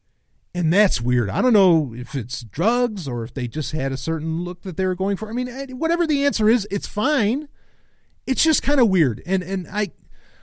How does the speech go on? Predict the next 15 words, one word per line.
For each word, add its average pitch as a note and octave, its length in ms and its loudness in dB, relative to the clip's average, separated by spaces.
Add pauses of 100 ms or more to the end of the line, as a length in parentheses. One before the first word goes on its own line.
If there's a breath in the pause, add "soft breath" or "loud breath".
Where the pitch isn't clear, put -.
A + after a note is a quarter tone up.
(100)
I G3+ 120 2
don't F#3 100 6
know. A#2+ 260 2
Hollywood B3+ 480 6
is F#3 120 2
such G3 200 0
a F3+ 60 4
fucked - 320 -2
up D#3 160 0
place - 500 -4 (540)
that D3 300 2
I, D3 100 -12 (100)
my G3+ 280 4
concern F#3+ 580 4
is, A#2 520 -4